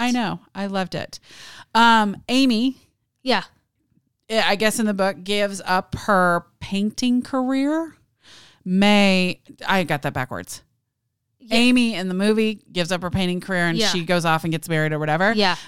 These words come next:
Speaker 1: May is doggedly pursues painting. Um, she studied at the School of Fine Arts in Boston and traveled to Paris. Later, her wealthy older sister financed three more trips to Europe. Um, Alcott didn't seem to take her sister's career very seriously.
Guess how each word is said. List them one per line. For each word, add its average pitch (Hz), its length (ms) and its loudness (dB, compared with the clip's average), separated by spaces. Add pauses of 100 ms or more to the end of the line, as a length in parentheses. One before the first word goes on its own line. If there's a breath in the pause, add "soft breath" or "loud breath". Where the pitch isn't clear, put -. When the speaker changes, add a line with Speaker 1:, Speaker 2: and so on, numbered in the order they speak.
Speaker 1:
May 208 500 2 (220)
is 170 360 -2 (140)
doggedly 156 680 0
pursues 151 560 -4
painting. 202 600 -2 (400 loud breath)
Um, 185 340 6
she 220 180 -2
studied 262 340 0
at 254 120 -2
the 226 80 -6
School 220 360 0
of 170 140 -2
Fine 190 260 0
Arts 190 220 -2
in 180 100 -4
Boston 160 440 0
and 156 140 -6
traveled 160 280 -4
to 170 60 -6
Paris. 143 420 -2
Later, 170 240 0
her 165 260 -4
wealthy 170 360 -2
older 185 180 -2
sister 175 300 -6
financed 160 380 -4
three 233 120 -2
more 233 180 0
trips - 380 -8
to 170 280 -2
Europe. 156 500 -4 (600 loud breath)
Um, 175 260 4
Alcott 214 380 2
didn't 190 200 -4
seem 196 160 -4
to 180 60 -4
take 269 260 -6
her 226 100 -4
sister's 185 340 -10
career 180 200 -4
very 160 200 -4
seriously. 190 800 -2